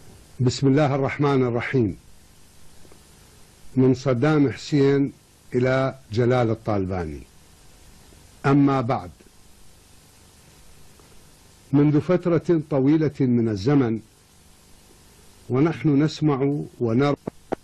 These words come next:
قائمة بينكم وبين أمريكا والصهيونية وآخرين، وكنت أقول في نفسي أن جلال،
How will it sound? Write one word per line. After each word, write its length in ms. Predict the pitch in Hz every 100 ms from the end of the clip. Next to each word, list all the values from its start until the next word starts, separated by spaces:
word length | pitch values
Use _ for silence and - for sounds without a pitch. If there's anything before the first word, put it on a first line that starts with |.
| - _ - -
قائمة 480 | 117 131 135 131 131
بينكم 760 | 110 123 131 127 - 139 139
وبين 380 | 110 101 127 120
أمريكا 600 | 110 107 110 135 127 143
والصهيونية 1040 | 117 107 - 110 110 110 107 131 135 135 131 - - - - - -
وآخرين، 720 | 120 120 117 - 127 117 87 - - - - - - - - - - - - - - - - - - - - 139
وكنت 420 | 127 202 180 160
أقول 540 | 147 139 185 180 156
في 220 | - 151
نفسي 600 | 147 165 - 175 175 175 160 - - - - 131
أن 300 | 131 135 120
جلال، 560 | 131 143 156 147 147